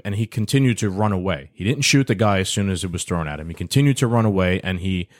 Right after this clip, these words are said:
ran basically into, like, a corner in this parking lot, and he was cornered. He had nowhere to go. The guy kept running up to him and tried to take the gun out of his hands.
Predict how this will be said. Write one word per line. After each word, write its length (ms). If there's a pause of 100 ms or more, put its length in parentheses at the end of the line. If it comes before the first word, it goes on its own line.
(280)
ran 480
basically 760
into, 280
like, 400
a 60
corner 600
in 160
this 140
parking 340
lot, 240
and 100
he 60
was 100
cornered. 400 (300)
He 80
had 100
nowhere 260
to 60
go. 340 (400)
The 60
guy 260
kept 280
running 320
up 120
to 120
him 340
and 140
tried 380
to 100
take 240
the 80
gun 460
out 160
of 80
his 140
hands. 420